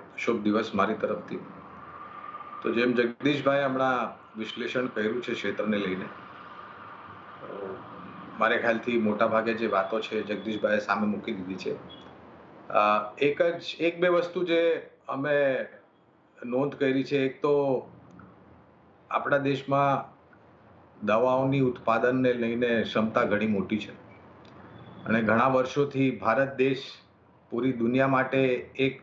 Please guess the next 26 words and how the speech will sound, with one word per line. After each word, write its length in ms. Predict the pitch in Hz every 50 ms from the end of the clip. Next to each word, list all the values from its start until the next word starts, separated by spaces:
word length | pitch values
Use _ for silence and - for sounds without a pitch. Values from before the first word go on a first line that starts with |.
| - -
દવાની 380 | 117 117 117 127 131 139 139
દુકાન 460 | 135 131 127 123 - 139 135 139 139 120
હતી, 440 | 92 104 113 113 - - 139 135
છે 220 | 135 - - 135 135
અને 220 | 131 123 131 135
ભવિષ્યમાં 640 | 123 110 95 101 107 113 113 - 123 120 123 120 120
બી 100 | 123 117
રહેશે. 360 | 92 95 95 90 - - 85 - - - - - - - - - - - - - - - - - - - - - - - -
અ, 60 | - 90 95 98 98 101 104 104 101 104 104 104 - - - - - - - _ _ _ _ _ _ _ _ _ _ _ - - - - - - - - - - - - -
એક 240 | 160 165 165 -
જ 120 | 202 202 196
છે 280 | - - 175 170 185 - - - - - - -
કે 420 | - 151 151 156 156 156 147 143 - - - _ - - - - - - - - -
અમુક 360 | 135 143 170 180 180 - - - - - - - - - - -
યુ 100 | 135 135
એસ 240 | 156 170 170 170 - -
એફ 100 | 143 139
ડી 260 | 135 135 151 156 156
એ 300 | 156 156 147 - - - - -
ઓબ્ઝર્વેશન્સને 840 | - 117 113 110 135 135 131 143 139 135 156 160 151 139 147 147 143
લઈને, 340 | 135 135 135 135 143 - - - - - - - - - - - - - - - - - - - -
ફોર્મ 300 | 127 127 127 135 135 131
ફોર 280 | 135 - 123 127 131
એટ 300 | 147 143 139 - - -
થ્રીને 280 | 131 139 143 143 143 139
લઈને, 560 | 135 135 135 135 139 143 139 139 131 - -